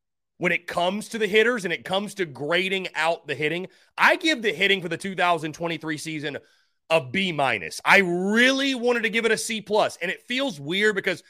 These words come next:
the highs for this offense were so high, right? The highs for this offense were incredibly high. I mean, you think about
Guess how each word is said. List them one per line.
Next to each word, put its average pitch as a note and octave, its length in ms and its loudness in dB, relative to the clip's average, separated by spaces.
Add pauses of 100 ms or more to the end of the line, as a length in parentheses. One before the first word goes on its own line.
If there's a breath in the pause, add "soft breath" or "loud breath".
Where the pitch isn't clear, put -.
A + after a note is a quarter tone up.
(280 soft breath)
the F3 120 4
highs A3+ 680 4
for C4 120 -4
this B3 160 -4
offense C4 560 0 (260)
were F#3 180 2
so F#3+ 480 2
high, A#2 300 -4 (220)
right? F3 240 6 (220)
The D3 120 2
highs B3 560 2
for - 80 -6
this G#3 160 -4
offense G#3+ 460 0 (240)
were F#3+ 180 2
incredibly F3 840 0
high. C#3 120 2
I B2+ 60 2
mean, C#3+ 100 -6
you G#3 80 -4
think A3+ 180 0
about G3+ 280 2